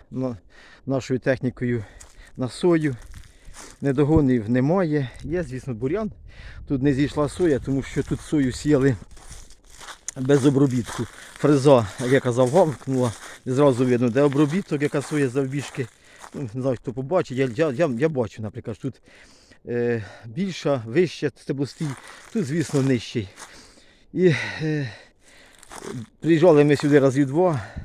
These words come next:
і весь час були недогони, а це вже, ну, практично де-не-де, де-не-де. Е, не сипеться. Саме основне, що вона не сипеться. Хорошо, можливо, десь якісь є, но то... То одиничні випадки. Я взагалі так собі дивлюся, коли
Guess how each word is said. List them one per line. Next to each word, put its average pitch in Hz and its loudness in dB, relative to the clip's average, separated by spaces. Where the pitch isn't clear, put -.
і 131 0
весь 143 2
час 151 2
були 139 4
недогони, 156 2
а 123 0
це - -2
вже, 135 2
ну, 156 0
практично 156 -2
де-не-де, 123 -2
де-не-де. 120 -2
Е, 131 0
не 170 4
сипеться. 117 -4
Саме 190 0
основне, 185 -2
що - -8
вона 139 -2
не 143 -2
сипеться. 170 -6
Хорошо, 139 -4
можливо, 175 0
десь 147 0
якісь 151 -6
є, 165 0
но 160 -2
то... 139 0
То 175 0
одиничні 151 0
випадки. 160 -4
Я 151 2
взагалі 151 2
так 151 -2
собі 131 -6
дивлюся, 139 0
коли 143 2